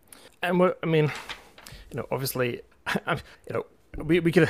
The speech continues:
like I said at the start, we can only talk to the candidates who will talk to us,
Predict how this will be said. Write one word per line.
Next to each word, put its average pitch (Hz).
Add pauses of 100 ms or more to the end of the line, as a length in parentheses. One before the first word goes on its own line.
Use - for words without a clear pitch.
(120)
like -
I 151
said 147
at 143
the 131
start, 120
we 131
can 139
only 143
talk 147
to 127
the 127
candidates 127
who -
will 120
talk 135
to 127
us, 151